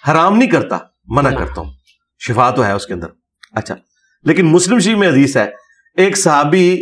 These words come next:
Speaker 1: को जब जख्म लगा एक जंग के अंदर, उसका खून नहीं रुक रहा था, तो नबी अलैहिस्सलाम ने तीर का जो अगला हिस्सा है ना,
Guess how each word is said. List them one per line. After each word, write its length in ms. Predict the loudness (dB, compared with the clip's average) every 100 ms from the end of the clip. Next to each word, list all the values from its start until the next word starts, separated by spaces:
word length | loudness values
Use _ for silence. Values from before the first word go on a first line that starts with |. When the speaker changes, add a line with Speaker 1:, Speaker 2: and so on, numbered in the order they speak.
| -6 _ _ _ _ _ -20 _ -20 _ _
Speaker 1:
को 140 | 0 2
जब 260 | 2 0 2 2 2 -2 -10 _ -4
जख्म 340 | -2 2 2
लगा 240 | 2 2
एक 140 | 0 -2
जंग 240 | -2 -2
के 60 | -4
अंदर, 300 | -6 -8 -10 _ _ _ _ _ -4
उसका 240 | -2 -2
खून 280 | -2 0 0
नहीं 180 | 0 -2 -4 -18 _
रुक 200 | -2 0
रहा 120 | 0 -4
था, 120 | -6
तो 140 | -2
नबी 220 | 2 2
अलैहिस्सलाम 480 | 2 0 0 2 2
ने 180 | 2 2
तीर 540 | -2 -10 _ 0 2 0
का 140 | 2
जो 120 | 2
अगला 180 | 4 4
हिस्सा 260 | 2 0 -2
है 60 |
ना, 180 | -2 -4